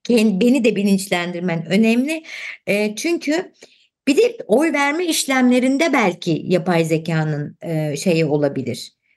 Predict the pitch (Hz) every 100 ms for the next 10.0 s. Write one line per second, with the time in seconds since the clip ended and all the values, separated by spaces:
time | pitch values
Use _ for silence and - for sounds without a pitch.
0 | - 175 175 180 185 180 165 160 165 165
1 | 165 165 160 160 - 165 165 165 156 151
2 | - 160 156 147 - 165 156 170 180 180
3 | 180 185 196 185 170 - 170 160 175 180
4 | 180 180 180 165 180 170 165 170 170 -
5 | 165 160 165 185 247 277 - - - -
6 | 175 180 190 190 196 202 202 208 208 240
7 | 220 175 170 - 151 156 156 156 160 151
8 | 156 165 196 233 202 220 190 214 226 240
9 | - 180 156 160 151 147 147 147 156 151